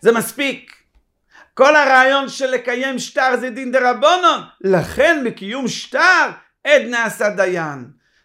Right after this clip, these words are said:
אז מילא אי אפשר להקשות מהלכות קידוש החודש שזה דאורייתא. אומר רב אבא, אומר רב הונא, אומר רב, שלושה שישבו לקיים את השטר,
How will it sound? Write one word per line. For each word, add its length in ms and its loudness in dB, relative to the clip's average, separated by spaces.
אז 140 -12
מילא 200 2
אי 160 2
אפשר 220 2
להקשות 520 0
מהלכות 360 0
קידוש 300 -6
החודש 380 -2
שזה 180 -2
דאורייתא. 640 -2
אומר 280 2
רב 180 2
אבא, 240 4
אומר 200 -2
רב 140 -2
הונא, 180 -6
אומר 240 -2
רב, 160 4
שלושה 600 0
שישבו 500 -8
לקיים 380 -4
את 120 -8
השטר, 380 -2